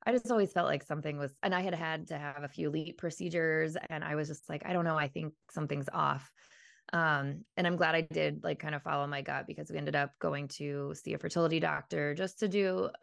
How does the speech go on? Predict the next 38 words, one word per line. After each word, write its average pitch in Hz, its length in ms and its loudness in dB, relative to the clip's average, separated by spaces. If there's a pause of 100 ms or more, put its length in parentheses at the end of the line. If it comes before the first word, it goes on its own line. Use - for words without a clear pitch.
(120)
all 220 120 2
the 226 100 6
initial 180 300 -2
testing, 143 400 -8
right, 143 240 0
to - 100 -6
make 151 220 -4
sure 147 160 -2
everything 143 400 -2
was 139 320 -4 (420)
looking 208 280 4
okay. 165 420 4
And 165 80 2
that's 165 220 0
when 175 160 2
we 170 100 0
figured 165 300 -2
out 151 180 -2
that, 151 300 0
um, 151 180 0
one 156 100 0
of 151 60 0
my 147 140 -2
fallopian 175 440 -2
tubes 156 300 -6
was 156 140 -6
blocked. - 520 -2 (520)
Um, 143 400 0
I - 20 -6
had - 160 -8
polyps 143 420 0
and, 147 200 -4 (100)
and 147 300 -2
things. 147 280 0
So 156 140 2
we 151 80 4
had 143 260 -2
to, 143 460 -2